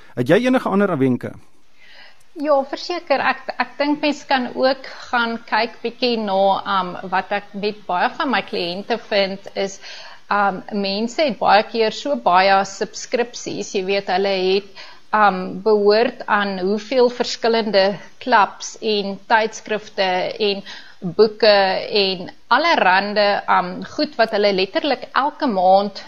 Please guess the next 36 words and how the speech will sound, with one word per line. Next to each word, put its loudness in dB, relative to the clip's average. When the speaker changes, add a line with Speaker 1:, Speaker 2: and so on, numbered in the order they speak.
Speaker 2:
daarop 2
geld 0
spandeer. 0
En -6
dit -2
gaan -4
ook 0
vir 0
goed -4
soos, -2
ehm, 2
T 4
V, 4
vir, 0
ehm, -2
data, 6
vir -6
selfone. 0
En, 4
ehm, 0
mens -2
moet -2
weer 0
eens -2
sê, 0
het 2
jy -2
al 4
daardie 2
goedjies -4
nodig -2
waarop -4
jy -4
geld -4
spandeer? -2
Ehm, 0